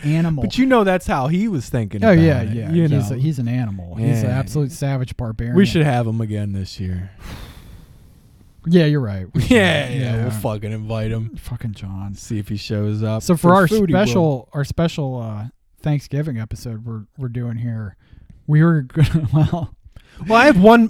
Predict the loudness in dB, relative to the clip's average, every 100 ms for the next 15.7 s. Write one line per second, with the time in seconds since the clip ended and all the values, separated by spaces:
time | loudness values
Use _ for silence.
0 | 2 0 2 2 2 4 4 2 0 0
1 | 4 4 6 2 2 0 0 4 4 6
2 | 4 4 2 2 4 4 6 6 6 4
3 | 2 2 0 0 0 2 4 4 4 6
4 | 6 6 4 4 4 2 0 0 0 0
5 | 2 2 2 -2 -8 0 0 2 0 2
6 | 2 0 -4 -4 -6 -10 -12 -12 -10 -10
7 | -10 -12 -10 -10 -8 -10 -6 -2 -2 -2
8 | -4 -4 -4 -6 -6 -10 -6 -6 -6 -6
9 | -8 -6 -8 -8 -12 -12 -18 -14 -10 -8
10 | -6 -6 -6 -8 _ _ -8 -4 -4 -2
11 | -4 -4 -4 -2 -4 -4 -4 -6 -6 -8
12 | -8 -8 -8 -8 -10 -12 -14 -6 2 2
13 | 6 6 8 8 8 6 6 4 4 4
14 | 4 6 6 6 2 0 2 0 -2 -2
15 | 0 2 0 -4 -8 -14 -18